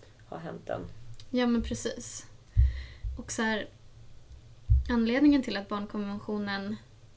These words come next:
Speaker 2: grundades var ju bland, alltså, för att mänskliga rättigheter har funnits ganska länge.
Speaker 1: Mm.
Speaker 2: Men den applicerades inte, alltså den användes inte så mycket för, eh,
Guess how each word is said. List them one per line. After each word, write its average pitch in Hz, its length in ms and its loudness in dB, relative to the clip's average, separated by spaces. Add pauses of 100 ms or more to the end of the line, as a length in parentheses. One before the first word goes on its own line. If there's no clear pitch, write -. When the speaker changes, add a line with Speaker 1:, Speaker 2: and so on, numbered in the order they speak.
(200)
Speaker 2:
grundades 233 800 0
var 220 120 -2
ju 208 100 -2
bland, 208 260 -8 (160)
alltså, 220 440 -4 (580)
för 247 260 0
att - 360 -4 (800)
mänskliga 240 460 2
rättigheter 247 480 -2
har 202 60 -2
funnits 208 320 -6
ganska 214 320 -4
länge. 233 500 2 (100)
Speaker 1:
Mm. 190 260 -6 (180)
Speaker 2:
Men 233 140 6
den 220 140 4
applicerades 233 880 0
inte, - 220 -6
alltså 208 160 -6
den 214 140 -2
användes 247 600 6
inte 196 220 -6
så 208 140 -4
mycket 208 420 -4
för, 202 260 -2 (720)
eh, 208 420 -2